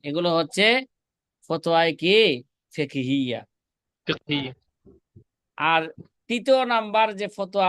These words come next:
Speaker 1: আসতাছে, আল ফতোয়াল জুজইয়া। ফতোয়ায় কি?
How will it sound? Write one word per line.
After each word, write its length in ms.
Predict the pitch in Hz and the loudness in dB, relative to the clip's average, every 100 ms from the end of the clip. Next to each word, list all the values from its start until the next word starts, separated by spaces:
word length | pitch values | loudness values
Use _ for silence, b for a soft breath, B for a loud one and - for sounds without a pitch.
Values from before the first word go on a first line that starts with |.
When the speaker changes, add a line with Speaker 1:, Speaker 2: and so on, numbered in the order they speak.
| 180 | 4
Speaker 1:
আসতাছে, 500 | 170 - 165 - 185 226 240 - _ - | 2 0 -4 -2 -2 -2 -4 -12 _ -6
আল 140 | 151 | -6
ফতোয়াল 520 | 151 175 165 170 156 151 | -4 -8 -4 2 4 4
জুজইয়া। 760 | 135 156 139 160 170 160 143 120 110 110 - _ _ _ _ - | 2 -2 -2 -6 -4 0 2 2 -2 -12 -20 _ _ _ _ -10
ফতোয়ায় 340 | 151 165 175 | 0 2 2
কি? 240 | 170 196 | 2 2